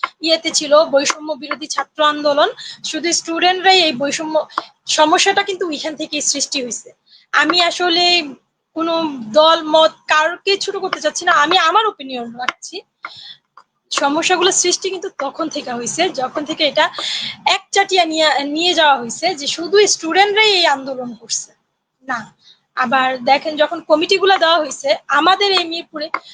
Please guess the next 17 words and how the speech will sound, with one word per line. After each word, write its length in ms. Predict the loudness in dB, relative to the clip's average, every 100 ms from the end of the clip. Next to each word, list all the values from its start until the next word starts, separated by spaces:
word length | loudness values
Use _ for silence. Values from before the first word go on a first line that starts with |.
| -20 _ 2
কমিটিগুলো 440 | 4 4 4 6 4
এরকম 260 | 2 0 0 -4 -2
ভাবে 180 | 2 2 4
দেওয়া 180 | 4 4 -2
হয়েছিল, 360 | -6 -2 -2 -2 -4 _ _ _ _ _ _ _
মানে 160 | -6 -4 -2 0
আমি 100 | 2 0
কিন্তু 140 | 2 4
কয়েকটা 460 | 4 2 _ 4 6 4 2
আপনার 240 | -2 -4 -4 -4
সংবাদ 280 | -4 0 0 0
সম্মেলনও 400 | -4 -2 0 0 -4
করেছিলাম 460 | -12 -10 -2 0 0 -4
এই 80 | -8 -8
বিষয়টা 300 | -8 -8 -8
নিয়ে। 140 | -4 -6 -8 _ _ _ _ _ _ _
যারা 420 | 0 4 4 4